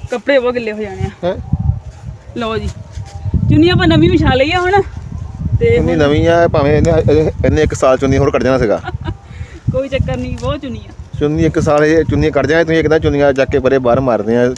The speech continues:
Speaker 2: ਚੁੰਨੀਆਂ, ਸੂਟ ਕਈ ਇਹ
Speaker 1: ਆ
Speaker 2: ਨਵੇਂ
Speaker 1: ਗਾਈਸ
Speaker 2: ਹੁੰਦੇ
Speaker 1: ਭੈਣਾਂ
Speaker 2: ਆ।
Speaker 1: ਦੇਖੋ ਕਿੰਨਾ ਸੋਹਣਾ ਸਾਗ ਆ, ਤੇ ਹੈਗੀ ਰ-, ਰਾਇਆ ਸਰੋਂ ਦਾ ਸਾਗ ਆ ਇਹ,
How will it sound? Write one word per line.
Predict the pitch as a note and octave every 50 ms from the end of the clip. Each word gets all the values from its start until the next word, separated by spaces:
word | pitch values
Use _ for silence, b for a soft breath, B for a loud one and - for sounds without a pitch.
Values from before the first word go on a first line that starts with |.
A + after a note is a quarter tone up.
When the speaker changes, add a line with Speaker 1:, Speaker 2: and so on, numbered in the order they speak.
| - -
Speaker 2:
ਚੁੰਨੀਆਂ, | B2+ B2 B2 B2 B2+ B2+ B2+ B2+ B2+ - B B B B B B -
ਸੂਟ | - B2 B2 B2+ B2 C3
ਕਈ | B2+ A#2+ A#2+ B2 B2+
ਇਹ | B2+ B2+ B2
Speaker 1:
ਆ |
Speaker 2:
ਨਵੇਂ | B2 B2 B2 A#2+
Speaker 1:
ਗਾਈਸ | A#2+ C3+
Speaker 2:
ਹੁੰਦੇ | C#3 B2 A2
Speaker 1:
ਭੈਣਾਂ | A2 G#2+ G#2+
Speaker 2:
ਆ। | G#2+
Speaker 1:
ਦੇਖੋ | - - -
ਕਿੰਨਾ | - C4+ C4 C4
ਸੋਹਣਾ | C#4 C#4 C4+ C#4+
ਸਾਗ | - C#4 B3 A3+ A3+ A3 A3
ਆ, | A3+ A3 - - - -
ਤੇ | A#3 A3 G#3+
ਹੈਗੀ | A#3 B3+ C#4 C4+
ਰ-, | A#3+ G#3 A3+ A#3 A#3+ A#3+
ਰਾਇਆ | B3+ B3+ C4 C4+
ਸਰੋਂ | C4 C#4 C4+ C#4 D4
ਦਾ | D4+ D4+
ਸਾਗ | C#4+ B3+ A3+ A3+ A#3+ B3+
ਆ | C4
ਇਹ, | C4 C4 C4